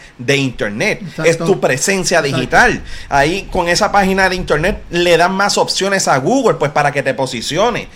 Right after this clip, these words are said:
Speaker 1: ¿sabes? Y ahora vienen, pues, los famosos trucos digitales que si tú no tienes unos complementos como redes sociales, página de internet correctamente hecha con tu
Speaker 2: Ajá.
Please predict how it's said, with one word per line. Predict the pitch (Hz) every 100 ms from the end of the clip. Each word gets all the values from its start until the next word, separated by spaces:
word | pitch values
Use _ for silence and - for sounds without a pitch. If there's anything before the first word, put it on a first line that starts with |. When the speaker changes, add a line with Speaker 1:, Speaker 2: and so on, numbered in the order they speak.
| -
Speaker 1:
¿sabes? | - 143
Y | 120
ahora | 113 123 165
vienen, | 165 202
pues, | 180 107
los | 131
famosos | 131 120 156 165
trucos | 160 196 214 175 202 - -
digitales | 135 131 123 185 247
que | - 143 123 - -
si | - 156
tú | 151 180
no | 180 180
tienes | 196 196 202 196
unos | 190 180
complementos | 190 170 185 196 214 196 185
como | 143 117
redes | 123 131
sociales, | 139 135 147
página | 135 131 131
de |
internet | 131 135 127 143
correctamente | 131 120 - 131 131 131 123
hecha | 123 151
con | 143
tu | - 143
Speaker 2:
Ajá. | 156